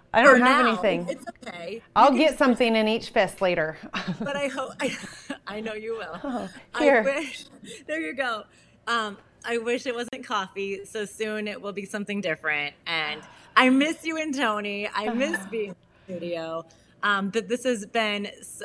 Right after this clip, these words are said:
Speaker 2: it's so much fun, and I cannot wait to see
Speaker 1: Yeah.
Speaker 2: what forty brings.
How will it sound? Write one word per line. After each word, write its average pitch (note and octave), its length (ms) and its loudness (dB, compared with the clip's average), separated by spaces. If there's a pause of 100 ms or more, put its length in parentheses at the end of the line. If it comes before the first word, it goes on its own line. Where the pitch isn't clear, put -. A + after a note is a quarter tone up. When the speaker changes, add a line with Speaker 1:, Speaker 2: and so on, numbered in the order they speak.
Speaker 2:
it's - 300 -8 (120)
so A#3+ 240 0
much A#3+ 220 0
fun, F3+ 260 -2
and F#3 120 -6
I F#3+ 40 -6
cannot F#3+ 520 0
wait F#3 280 -4 (340)
to A#3+ 100 -10
see A#3+ 200 -4
Speaker 1:
Yeah. A#3 60 -2
Speaker 2:
what - 180 -2
forty B3 220 -2
brings. C4+ 540 -6